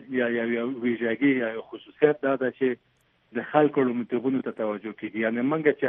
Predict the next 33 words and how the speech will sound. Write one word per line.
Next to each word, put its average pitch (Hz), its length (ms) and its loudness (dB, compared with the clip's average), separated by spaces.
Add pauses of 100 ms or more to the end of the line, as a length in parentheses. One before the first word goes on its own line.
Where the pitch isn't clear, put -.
هر 165 180 4
پروګرام 131 640 0
یا 113 120 -4
هره 135 240 4
برنامه 117 560 -2 (500)
په 127 100 -2
ملي 123 280 4
بودیجه 127 440 2
کې - 160 -4 (100)
شاملوو، 113 560 2 (520)
مخکې 170 440 -2
له 131 80 2
دې 151 160 2
چې 151 120 -4
هغه 120 240 -2
مربوطه 117 440 -2
ادارې 135 400 4 (100)
سره 123 160 0
یې 110 120 -2
ومنو، 151 460 4 (220)
په 131 100 -6
بودیجه 110 420 -2
کې - 240 -8
شامل 127 320 -2
کړو، 139 240 -4 (500)
د - 60 0
هغوی 131 320 4
څخه 160 260 0 (100)
دا 151 80 6
تحلیل 143 500 0
غواړو 139 340 4
چې 127 160 -4
د 120 100 2